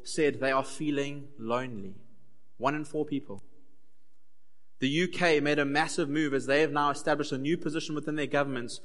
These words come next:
for somebody called the Minister of Loneliness to try and combat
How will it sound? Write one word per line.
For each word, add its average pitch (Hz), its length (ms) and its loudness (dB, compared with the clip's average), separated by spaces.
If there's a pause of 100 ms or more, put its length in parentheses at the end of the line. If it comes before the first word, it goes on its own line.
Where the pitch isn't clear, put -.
(180)
for 139 320 2
somebody 156 320 4
called 151 260 0
the 151 60 2
Minister 156 480 2
of 127 280 2
Loneliness 120 800 0 (240)
to 139 80 -10
try 143 180 2
and 139 120 2
combat 151 640 2